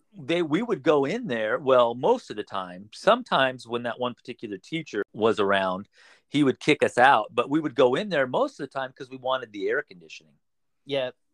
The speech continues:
Speaker 1: Because otherwise it was just really hot.
Speaker 2: Sweltering.
Speaker 1: Yeah. So it
Speaker 2: And
Speaker 1: w-
Speaker 2: smoggy.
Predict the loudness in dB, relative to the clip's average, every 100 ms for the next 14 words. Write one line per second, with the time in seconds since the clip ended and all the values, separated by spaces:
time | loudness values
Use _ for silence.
0 | _ -4 4 4 2 -6 -8 0 2 4
1 | 2 2 -4 -10 -14 -14 -12 -12 -14 _
2 | -8 -4 -2 -4 -6 -2 -2 -4 _ _
3 | _ _ _ -16 -6 -4 -4 -6 -12 -12
4 | -16 -10 0 2 4 2 -4 -10 -18 _
5 | _ _ -6 0 2 2 -2 -8 -20 -20
6 | -6 -6 -4 -6 -4 0 0 0 -6 -10